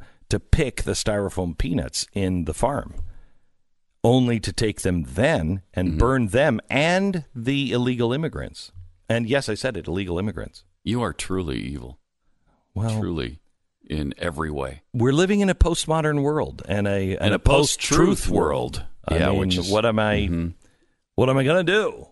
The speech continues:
Speaker 1: You know?
Speaker 2: Well, and
Speaker 1: Bes-
Speaker 2: you've been caught dead to rights. You might as well come out with it all now.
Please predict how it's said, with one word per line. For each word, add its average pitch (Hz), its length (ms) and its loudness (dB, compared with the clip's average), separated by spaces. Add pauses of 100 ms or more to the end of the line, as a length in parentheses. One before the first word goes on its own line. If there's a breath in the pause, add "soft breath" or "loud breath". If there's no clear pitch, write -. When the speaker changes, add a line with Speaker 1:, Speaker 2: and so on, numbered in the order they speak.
(320)
Speaker 1:
You 101 100 -6
know? 117 380 -4
Speaker 2:
Well, 123 120 4
and 110 80 2
Speaker 1:
Bes- - 40 4
Speaker 2:
you've 120 80 0
been 110 160 4
caught 78 360 0
dead 78 180 0
to 62 80 -2
rights. 67 320 0
You 107 60 2
might 120 120 2
as 113 80 -4
well 92 280 -4 (160)
come 92 160 -4
out 107 160 -4
with 110 120 -2
it 120 80 0
all 135 220 -2
now. 107 380 -2